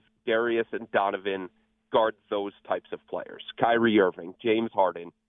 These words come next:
Shai Gilgeous-Alexander, Trae Young, Damian Lillard. Those kinds of players, Isaac has completely shut down throughout the course of the year. Now, he struggles with size, right? He struggles with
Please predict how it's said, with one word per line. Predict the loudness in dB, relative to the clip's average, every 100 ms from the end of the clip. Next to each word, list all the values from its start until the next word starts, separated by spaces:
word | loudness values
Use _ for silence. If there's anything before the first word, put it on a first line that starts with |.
| _ _ -4
Shai | -2 -2
Gilgeous-Alexander, | -2 -2 -4 -4 0 0 -2 -6 -8 -8 -12 -12 -10
Trae | -2 0 0
Young, | 0 -2 -2 -6 -14 _ _ _ _ -2
Damian | 0 2 0 -2
Lillard. | -2 -4 -4 -10 -16 _ _ -6
Those | -2 -2 -2 -10 -6
kinds | -4 -4
of | -8
players, | -4 -2 -2 -4 -14 -20 _ _ _ _
Isaac | 0 0 -2 -4 -6 _ -4
has | -4 -4 -8
completely | -8 -8 -4 0 0 -2 -6 -4
shut | -2 -2 -2
down | -6 -6 -10 _ _
throughout | 0 0 0
the | -4
course | -2 -2 -2
of | -12
the | -12
year. | -14 -14 -16 _ _ _
Now, | 0
he | 0 -2 -2
struggles | -2 0 -2 -4
with | -10 -2
size, | -2 -2 -4 -14 _ -8
right? | -4 -4 -8 _ -16
He | -16 -4
struggles | -2 -2 -4
with | -4